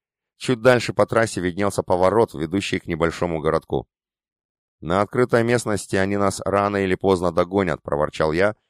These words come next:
успев оценить замысел штурмовика. «И, скорее всего, расстреляют, как в тире».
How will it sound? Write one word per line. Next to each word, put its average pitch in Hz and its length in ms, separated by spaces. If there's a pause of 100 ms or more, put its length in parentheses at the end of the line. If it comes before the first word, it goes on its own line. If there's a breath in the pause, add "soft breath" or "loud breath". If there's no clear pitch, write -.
(180)
успев 120 360
оценить 107 400
замысел 95 440
штурмовика. 78 720 (500)
«И, - 60
скорее 143 380
всего, 123 320
расстреляют, 95 640
как - 180
в - 80
тире». 64 320